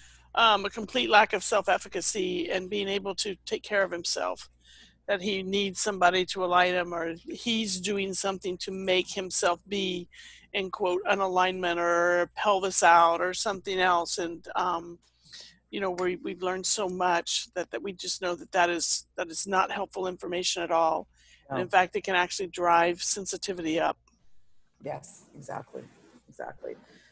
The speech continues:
Speaker 2: So he, in his story, he, so I debunked that. Uh, and, and, and I think I, he got it. I'm, I'm like, "Well, how did you put yourself back in alignment?" And it's like the typical shotgun maneuver with the ab and adduction with, you know, that we all learn in, in,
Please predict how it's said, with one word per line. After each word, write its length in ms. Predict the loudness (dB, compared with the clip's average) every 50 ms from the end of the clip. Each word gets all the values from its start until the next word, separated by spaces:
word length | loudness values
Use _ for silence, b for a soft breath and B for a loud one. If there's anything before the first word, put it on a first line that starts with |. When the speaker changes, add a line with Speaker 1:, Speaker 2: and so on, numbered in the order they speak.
| b -20
Speaker 2:
So 560 | -10 -2 2 6 8 8 8 8 6 4 0 b b b b b b b b b b b b b _ _ _ _
he, 600 | _ -8 -2 0 2 2 4 4 4 4 4 2 0 -2 -4 0 2
in 120 | 4 4 4
his 200 | 4 2 0 -2
story, 760 | -8 -8 0 6 8 10 10 10 10 6 4 0 -4 -6 -8 -12
he, 420 | -16 -12 -6 -2 -2 0 0 -2 0
so 180 | 2 6 8
I 140 | 10 10 10
debunked 580 | 8 4 -2 -2 0 4 6 6 6 4 2 0
that. 260 | 0 0 0 0 0 2
Uh, 320 | 4 6 6 6 6 6 4
and, 120 | 2 0 0
and, 260 | 0 0 0 0 0
and 200 | 0 0 0 0
I 40 | 2
think 260 | 2 2 0 0 -2 -6 _ _ _ _ _ -20 -20 _ _ _ _ _ -20 -20 -20 -20 -18 -16 -16 -16 -16 -16 -18 -16 -14 -8 0 2
I, 100 | 2 2 2 -2 -12 -18 _ _ _ _ _ -6
he 180 | -4 -4 -2
got 200 | -2 -2 -4 -4 -6 -14
it. 80 | -20 _ -8 -4
I'm, 100 | -2 2
I'm 100 | 4 4
like, 120 | 6 6
"Well, 120 | 6 4
how 140 | 4 4 4
did 100 | 4 4
you 80 | 4 2
put 100 | 2 2
yourself 280 | 2 2 0 0 2
back 180 | 2 2 0 0 -2
in 60 | -4
alignment?" 400 | -2 -2 -2 -2 -4 -4 -4 -6
And 60 | -6
it's 100 | -8 -8
like 100 | -10 -10
the 80 | -10 -8
typical 340 | -8 -8 -10 -8 -8 -10 -10
shotgun 540 | -6 -4 -4 -4 -4 -4 -6 -6 -4 -4
maneuver 420 | -4 -4 -6 -6 -8 -6 -4 -4 -2
with 140 | -2 -2 -2
the 120 | -2 -2
ab 320 | 0 0 0 0 0 -2 -4
and 80 | -6
adduction 500 | -6 -6 -6 -8 -8 -10 -12 -12 -14 -12
with, 140 | -12 -10 -10 -8
you 120 | -6 -4
know, 100 | -4 -2
that 120 | -2 -4 -4
we 120 | -4 -4
all 180 | -4 -2 -2 -2
learn 200 | -2 -2 -4 -4
in, 180 | -8 -10 -12 -12 -12
in, 180 | -12 -12 -12